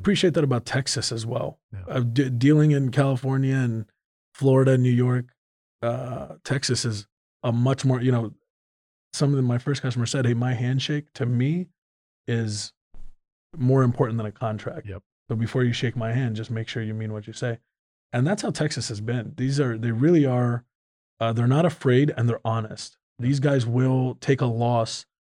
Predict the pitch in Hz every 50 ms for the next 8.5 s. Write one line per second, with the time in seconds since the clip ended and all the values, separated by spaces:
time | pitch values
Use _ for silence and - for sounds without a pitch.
0 | _ _ _ - 117 - - 120 120 117 110 117 113 113 113 113 110 110 113 110
1 | 113 113 - - 117 117 - _ _ _ - 120 - 127 117 - - - - -
2 | 123 117 - - 127 123 120 - 127 120 117 113 - 123 117 117 113 113 - -
3 | _ _ _ _ _ _ _ _ _ - 127 120 110 120 120 117 113 113 113 113
4 | 113 113 110 117 123 120 - 127 113 113 120 120 123 123 117 - - - - 156
5 | 107 - - _ _ _ _ _ _ _ _ _ _ _ _ _ _ _ - 120
6 | 113 110 - - - 143 139 - - 143 127 120 117 - - - 127 117 107 -
7 | _ - 120 117 - 120 110 98 - - 123 120 120 120 120 120 113 - - 113
8 | 113 107 107 - - - - _ - _